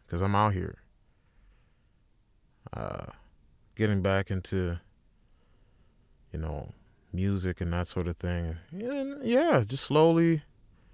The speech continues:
you know, allowing y'all to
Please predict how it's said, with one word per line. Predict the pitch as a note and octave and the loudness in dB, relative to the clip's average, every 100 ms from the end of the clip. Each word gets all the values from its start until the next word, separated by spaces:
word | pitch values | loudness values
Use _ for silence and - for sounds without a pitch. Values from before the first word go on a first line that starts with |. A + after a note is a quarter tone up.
| - - - - - _ - _ _ _ - - _ _ - - | -20 -20 -20 -20 -20 _ -20 _ _ _ -20 -20 _ _ -10 0
you | B2+ | 4
know, | B2+ | 6
allowing | B2+ A#2 B2 C#3 C3+ | 8 8 8 6 6
y'all | B2+ C3 C3 | 6 6 4
to | - B2+ B2 A#2+ A#2+ | 4 4 6 6 2